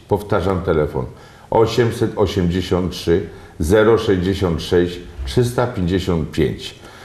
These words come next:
Osoby niezarejstrowane zostaną przebadane w miarę dostępności miejsc i badanie słuchu także, e, w listopadzie, to jest w dniach szósty, szesnasty,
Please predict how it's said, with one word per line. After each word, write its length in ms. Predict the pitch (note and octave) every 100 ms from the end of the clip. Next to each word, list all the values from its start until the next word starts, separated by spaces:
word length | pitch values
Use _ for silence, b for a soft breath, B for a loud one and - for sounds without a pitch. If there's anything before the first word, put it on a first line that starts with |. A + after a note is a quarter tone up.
| B
Osoby 400 | - G2 C3+ B2
niezarejstrowane 840 | A#2 A2 G2+ G2+ F2+ - G#2 A#2 G2
zostaną 280 | - G#2+ F#2
przebadane 540 | - G2 F#2+ G2 G2
w 60 | F2
miarę 260 | G#2+ A2
dostępności 840 | F2+ F2 - F2 E2 F2 - -
miejsc 380 | D#2+ G#2 E3+ - - B B B B
i 80 | D3+
badanie 420 | D#3 D#3 D#3 C#3+
słuchu 320 | C3+ C#3+ B2
także, 480 | A#2 A#2+ G2+ G#2+ G2+ G2+ - - - B B B B
e, 220 | - F#2 F2+
w 40 |
listopadzie, 680 | A2 A2 G#2+ F2+ C3+ B2 A#2+
to 100 | G#2
jest 280 | F#2+ -
w 80 | F2
dniach 280 | F2+ G#2 F#2
szósty, 380 | - A#2 A#2+ F2+
szesnasty, 760 | - E2+ - C#3 B2+ - C3+